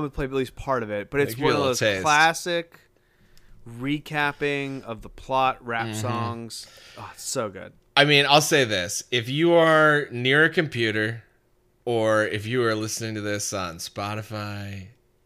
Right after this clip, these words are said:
Speaker 2: I say slam on that pause button. Go listen to Deepest Blues for a minute. Come back and
Speaker 1: Yeah,
Speaker 2: and
Speaker 1: okay.
Speaker 2: and enjoy the outro with us. We'll give you a little taste of it at the end. But if you've got the time and the way to do it,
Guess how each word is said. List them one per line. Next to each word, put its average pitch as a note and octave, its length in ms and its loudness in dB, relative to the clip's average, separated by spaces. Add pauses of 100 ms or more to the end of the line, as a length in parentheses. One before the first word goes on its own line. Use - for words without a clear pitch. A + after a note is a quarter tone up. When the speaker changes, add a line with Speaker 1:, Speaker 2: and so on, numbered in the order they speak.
(160)
Speaker 2:
I D3 180 0
say G2 540 -4 (680)
slam D#3+ 420 4
on D3+ 120 4
that B2+ 180 4
pause A2 320 -2
button. F#2 520 -8 (420)
Go A#2 180 -6
listen A2+ 320 -4
to G2 80 -8
Deepest F2+ 480 -12
Blues D2+ 340 -10
for F#2 140 -14
a D2+ 40 -12
minute. C#2+ 460 -14 (240)
Come G#2 300 -10
back C#2 500 -14 (100)
and E2+ 260 -16 (200)
Speaker 1:
Yeah, A#2+ 320 0
Speaker 2:
and B2 80 -6
Speaker 1:
okay. G2 280 -8 (260)
Speaker 2:
and B2+ 100 -6
enjoy B2+ 240 0
the A#2+ 100 0
outro A2 280 2
with F#2 140 -12
us. - 180 -14
We'll C#3 120 -2
give C#3 220 -2
you D3 100 4
a - 20 2
little B2 140 0
taste G2+ 360 -6
of F#2+ 80 -14
it F2+ 60 -10
at F2+ 120 -14
the G2+ 160 -8
end. E2+ 220 -10
But E2 220 -10 (260)
if A#2+ 140 -8
you've F#3 180 -6
got G#3 220 0
the F#3 60 -6
time E3 600 2
and A#2 180 -8
the A2 80 -4
way B2 200 0
to B2 80 -4
do C3 280 -2
it, C#3+ 200 -4